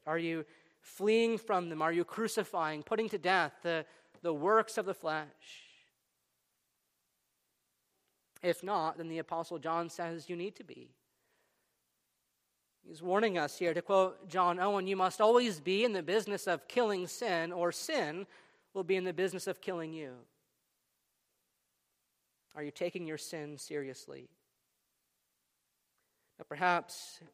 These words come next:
you're hearing these words and you're thinking, "Well, yes, I, I have been fighting. I have been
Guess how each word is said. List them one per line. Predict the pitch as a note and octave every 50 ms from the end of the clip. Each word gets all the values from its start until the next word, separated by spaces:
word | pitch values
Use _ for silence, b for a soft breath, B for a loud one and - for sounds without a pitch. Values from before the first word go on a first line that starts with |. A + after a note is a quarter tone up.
| _ _ _ -
you're | D#3 D#3
hearing | D#3 F#3+ F3+ F3 F3 F3
these | F3 E3+ - -
words | F3 F#3+ G3+ G#3 D3+ E3
and | F3+
you're | F3 E3
thinking, | - F3+ F#3 F3 G3 F#3 F3+
"Well, | F3+ F3+
yes, | F3+ A#3 A#3+ F3+ E3 - -
I, | F#3 F#3+ -
I | F3+ G3
have | F#3 - A3 C4 C4 -
been | E4 C#4+ A#3+
fighting. | - A#3+ G#3 F#3 F3+ F3+ F3+
I | F#3 F#3
have | F#3+ A3 B3 C#4+ A#3+ G#3
been | C4+ A#3+ G#3 F#3 E3+ D#3+